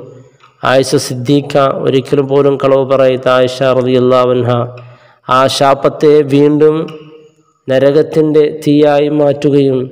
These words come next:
എന്നിട്ട് പോലും അത് തിരിച്ചെടുത്തില്ല. കാരണം സത്യത്തിന്, സിദ്ദീഖ എന്നുള്ള സ്ഥാനത്തിന് അത് കോട്ടം പോകുമല്ലോ. അവസാനം അബ്ദുറഹ്മാൻ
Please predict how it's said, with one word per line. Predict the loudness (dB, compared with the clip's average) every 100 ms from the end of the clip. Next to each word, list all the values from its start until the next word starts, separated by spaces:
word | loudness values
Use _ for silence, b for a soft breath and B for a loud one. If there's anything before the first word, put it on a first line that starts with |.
| -12 -6
എന്നിട്ട് | -2 -2 -2
പോലും | 0 0 0 -2 -6 -14 B B B
അത് | -2 0 0 -2
തിരിച്ചെടുത്തില്ല. | -2 -2 -2 -2 -2 0 0
കാരണം | 2 0 0 0 -2 -8
സത്യത്തിന്, | -6 -6 -6 -8 -6 -2 -2 -4 -10 B B
സിദ്ദീഖ | -8 -8 -2 -2 -2 0
എന്നുള്ള | 0 2 0 0
സ്ഥാനത്തിന് | -2 0 0 0 -2 -4 -4
അത് | -4
കോട്ടം | -4 -4 -4 -4 -4
പോകുമല്ലോ. | -2 0 0 0 0 0 -2 -8 B B B B
അവസാനം | -2 0 2 2 2
അബ്ദുറഹ്മാൻ | 0 0 0 0 0 2 2